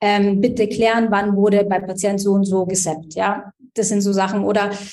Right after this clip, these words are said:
jetzt Spange eingesetzt und da steht jetzt nicht im Vortermin Abdruck oder Scan, ja, dann würde ich auch anfragen,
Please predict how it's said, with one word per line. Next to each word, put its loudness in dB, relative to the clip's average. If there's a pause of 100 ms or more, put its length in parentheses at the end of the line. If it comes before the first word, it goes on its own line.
(120)
jetzt 2
Spange 2
eingesetzt 0
und 0
da 2
steht -2
jetzt 2
nicht 4
im 2
Vortermin 4
Abdruck 0
oder 2
Scan, 0
ja, 0
dann -2
würde 0
ich -4
auch 0
anfragen, -2